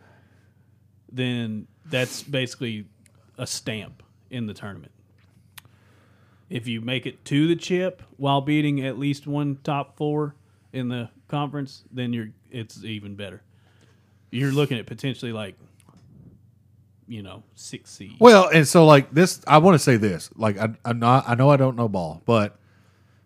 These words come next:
Speaker 2: I know
Speaker 1: You
Speaker 2: enough
Speaker 1: don't, you
Speaker 2: about
Speaker 1: don't.
Speaker 2: ball.
Speaker 1: Can I stop you real quick? You don't know ball.
Speaker 2: Well, I know enough about stats and shit that as we are losing games,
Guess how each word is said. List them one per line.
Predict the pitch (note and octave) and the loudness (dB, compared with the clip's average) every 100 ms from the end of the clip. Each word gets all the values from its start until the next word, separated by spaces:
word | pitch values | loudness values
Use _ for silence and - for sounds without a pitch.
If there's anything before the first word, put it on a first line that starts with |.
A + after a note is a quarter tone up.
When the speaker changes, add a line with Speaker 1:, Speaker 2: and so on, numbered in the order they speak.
| _ _ | _ _
Speaker 2:
I | C3 D3+ | 6 8
know | D#3+ D3+ C#3 | 8 8 8
Speaker 1:
You | A#2+ | 6
Speaker 2:
enough | B2+ B2+ A#2 | 6 4 2
Speaker 1:
don't, | |
you | A#2 | 4
Speaker 2:
about | B2 B2 | 6 6
Speaker 1:
don't. | G#2+ | 4
Speaker 2:
ball. | A#2 A2+ A2 G#2 - | 4 6 4 0 -6
Speaker 1:
Can | C#3 | -10
I | B2+ | -8
stop | C#3+ B2+ | -8 -8
you | C#3 | -8
real | C3+ | -6
quick? | D3+ C#3 _ _ _ _ - | -10 -10 _ _ _ _ -10
You | A#2 | -10
don't | G#2+ | -8
know | G2 | -14
ball. | F2 - _ - | -18 -20 _ -6
Speaker 2:
Well, | G#2+ G2 G#2 - _ _ _ _ _ _ _ | -2 0 -2 -8 _ _ _ _ _ _ _
I | C3+ E3 | 8 8
know | D#3 | 8
enough | C#3+ C#3 B2 | 8 6 6
about | B2 A#2 | 2 2
stats | - - C3+ A#2 - | -2 2 4 4 0
and | F2 | -10
shit | - G2 F#2 - _ _ _ _ _ _ _ _ - - - - - | -6 -6 -6 -14 _ _ _ _ _ _ _ _ -20 -20 -20 -20 6
that | B2+ B2+ A#2 - - | 10 10 10 2 10
as | D#3 D3 | 10 12
we | B2+ F#3+ | 12 12
are | G3 | 12
losing | C#3 C3 A2+ G2+ | 12 10 6 0
games, | G2 F2 F2 F#2 - | -2 -2 -4 -8 -14